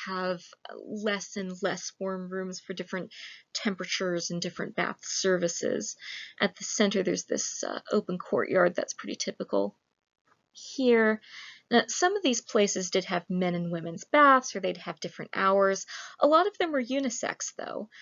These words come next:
because bathing wasn't necessarily a sexualized process. Now,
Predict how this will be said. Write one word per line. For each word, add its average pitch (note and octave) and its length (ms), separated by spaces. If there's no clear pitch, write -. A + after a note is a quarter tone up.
because A3 440
bathing A3+ 760
wasn't G3+ 460
necessarily G#3 1080
a - 60
sexualized F3+ 840
process. - 800
Now, G#3+ 220